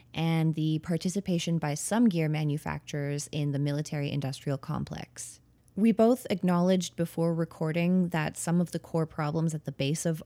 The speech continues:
all of these issues are white supremacy, capitalism, patriarchy, um, imperialism.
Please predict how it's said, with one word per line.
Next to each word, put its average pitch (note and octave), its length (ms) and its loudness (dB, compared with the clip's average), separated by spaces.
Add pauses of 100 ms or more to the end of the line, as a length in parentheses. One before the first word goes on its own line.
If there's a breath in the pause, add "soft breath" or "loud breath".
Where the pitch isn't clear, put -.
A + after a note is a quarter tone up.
(160)
all E3+ 200 2
of F3+ 80 0
these G#3 240 2
issues G3+ 560 0
are D3 420 0 (460)
white E3+ 300 2
supremacy, D3+ 800 0 (160)
capitalism, C#3+ 840 -2 (380)
patriarchy, C#3 1000 -2 (520)
um, C#3 360 -2
imperialism. C3 920 -2